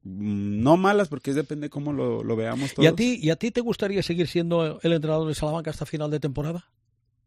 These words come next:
Speaker 1: Claro, me gustaría por muchos años. La verdad que me gustaría por muchos años. Me, me gusta el equipo, me gusta la, la exigencia, la afición. Eh,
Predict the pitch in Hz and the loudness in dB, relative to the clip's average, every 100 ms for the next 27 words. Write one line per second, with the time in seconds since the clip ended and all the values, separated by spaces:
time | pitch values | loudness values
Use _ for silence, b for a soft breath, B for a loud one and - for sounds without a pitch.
0 | _ _ _ _ - - _ _ 135 143 | _ _ _ _ -20 -20 _ _ 0 0
1 | 175 139 131 131 - 127 151 190 - - | 2 -2 -2 -4 -2 0 2 0 -2 0
2 | 135 131 151 135 139 170 127 - - - | 2 2 0 0 2 2 2 -4 -14 -10
3 | - 113 117 113 123 151 131 120 110 120 | 0 4 6 4 2 2 2 2 2 4
4 | 135 101 127 117 117 147 123 131 143 143 | 4 0 -2 0 0 -2 -2 0 2 2
5 | 127 113 107 110 113 - 135 117 131 - | 0 0 -2 -2 -2 -4 -4 -2 -4 -2
6 | 131 117 113 113 131 123 120 113 107 104 | -2 -2 -4 -4 -2 -2 -2 -4 -6 -8
7 | - 104 104 101 107 - 107 127 131 135 | -6 -4 -4 -2 -2 -2 -4 -2 -2 -2
8 | 120 113 110 - 117 123 131 123 107 B | -2 -4 -4 -4 0 0 0 -2 -4 B
9 | B B 104 104 107 107 101 101 | B B -2 2 4 4 2 0